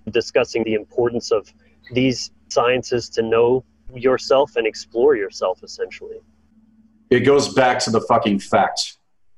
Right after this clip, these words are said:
Speaker 2: that if people do not know these arts and sciences and, and they do not know how to work with them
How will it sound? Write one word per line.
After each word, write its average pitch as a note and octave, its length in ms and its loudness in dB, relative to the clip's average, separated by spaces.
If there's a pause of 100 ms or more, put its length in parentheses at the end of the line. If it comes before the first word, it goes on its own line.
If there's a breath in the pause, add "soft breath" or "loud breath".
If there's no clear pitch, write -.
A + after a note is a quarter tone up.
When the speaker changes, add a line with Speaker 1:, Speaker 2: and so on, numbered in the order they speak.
(480)
Speaker 2:
that G#2 520 0 (420)
if B2 300 0
people D#3 320 2
do A2+ 200 6
not A2 280 4 (100)
know A2+ 540 4 (400)
these A2+ 220 4
arts A#2 260 4
and G#2+ 100 2
sciences A2+ 560 2
and, G2+ 120 4
and G#2+ 260 2
they G#2 80 4
do A#2 140 4
not A#2 220 4
know G#2+ 160 4
how A2+ 100 4
to - 120 -2
work G#2 320 2
with G2+ 240 2
them G2 180 0